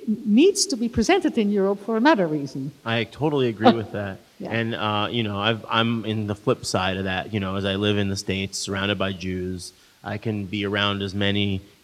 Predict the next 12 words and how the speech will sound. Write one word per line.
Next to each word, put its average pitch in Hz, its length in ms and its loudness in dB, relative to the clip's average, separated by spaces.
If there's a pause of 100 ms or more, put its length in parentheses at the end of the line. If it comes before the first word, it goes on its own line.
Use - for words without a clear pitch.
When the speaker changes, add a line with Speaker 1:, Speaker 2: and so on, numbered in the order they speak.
Speaker 2:
Jews 101 300 0
as 104 140 0
I 101 100 2
want, 98 640 -2
<laughs> 101 100 0
basically. 110 720 -4 (320)
Um, 113 360 2
I 104 100 0
live 101 180 0
in 104 80 -2
a 95 40 -4
very 95 380 -2